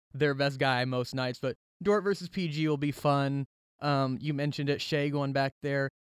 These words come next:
I think this is either the first or second time that he's been back with fans. I'm not sure if during the Chris Paul year, if they went there early enough in the year before covid or not, but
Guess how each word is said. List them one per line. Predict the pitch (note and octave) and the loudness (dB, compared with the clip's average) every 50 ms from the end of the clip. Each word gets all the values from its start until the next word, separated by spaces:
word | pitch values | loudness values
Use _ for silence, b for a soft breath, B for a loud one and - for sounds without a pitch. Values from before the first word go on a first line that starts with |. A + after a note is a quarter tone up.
| _ _ - | _ _ -6
I | D3+ | -6
think | C#3+ - F3+ G3 A3 - - | -4 -2 -2 -2 -2 -2 -2
this | F#3+ G3 - - | -4 -4 -4 -4
is | F3+ F3+ F3+ F3 E3+ E3 D#3+ - _ | -6 -4 -4 -4 -6 -8 -10 -12 _
either | - F3 E3+ D#3+ D#3 | -2 0 2 2 2
the | C#3 C3+ | 0 -2
first | B2+ - - E3 F3 G3 G#3 - - | -4 -4 -2 0 2 2 0 0 -4
or | E3 | -6
second | C#3+ - - C3+ C3+ - F3 A#2+ | -6 -4 -4 -4 -4 -4 -6 -8
time | - D#3+ D#3+ D#3+ D#3+ D3+ | -6 -6 -4 -2 -2 -2
that | C3+ C3+ | -2 -2
he's | D#3+ D3+ C3+ | -2 -2 0
been | C#3+ C#3 C3 | 0 -2 0
back | B2 B2 B2 B2+ - - | 0 0 -2 -2 -4 -4
with | A2+ A#2+ C3 - | -4 -4 -4 -6
fans. | - - - B2 B2+ C3 C3 C3+ - | -6 -6 -4 -4 -2 -2 -2 -4 -4
I'm | B2+ C3 | -2 -2
not | C#3 C#3+ C#3+ | -2 -2 -4
sure | - - D3 C3+ C3 | -4 -4 -2 -2 -2
if | B2 - - | -4 -6 -6
during | A#2 C3+ C3 B2+ | -6 -4 -4 -4
the | G#2+ - | -6 -6
Chris | - - C3 B2 - | -6 -6 -6 -6 -6
Paul | - - C3+ B2 B2 A#2+ A#2+ | -8 -4 -2 -2 0 -2 -2
year, | A#2+ A#2+ A#2+ A#2 A#2+ A#2 A#2 A#2+ _ _ _ _ | -4 -4 -4 -4 -4 -4 -4 -6 _ _ _ _
if | - D3 B2 | -10 -8 -4
they | B2 B2 B2+ | -2 -2 -2
went | B2 A#2+ B2 B2 - | -2 -2 -4 -4 -4
there | - C3 B2 B2 B2 A#2+ A#2 - | -4 -2 -2 0 -2 -2 -4 -4
early | B2+ B2+ B2+ B2+ B2 | -4 -4 -4 -2 -2
enough | B2 B2 B2 A#2 - | -2 -2 -4 -4 -4
in | C3 B2 | -4 -4
the | A#2+ | -4
year | A#2+ A#2 A#2 | -2 -4 -4
before | A2+ A2+ - - B2+ A#2 A2+ G#2+ | -4 -6 -8 -8 -6 -6 -6 -6
covid | - - A#2+ A2 A2 A#2 A2+ | -6 -6 -6 -6 -6 -6 -8
or | G#2+ G#2 | -8 -8
not, | G#2+ G2 F#2+ G#2 G#2+ - - | -8 -8 -8 -8 -10 -8 -4
but | D3 C3+ B2+ | -2 -2 -2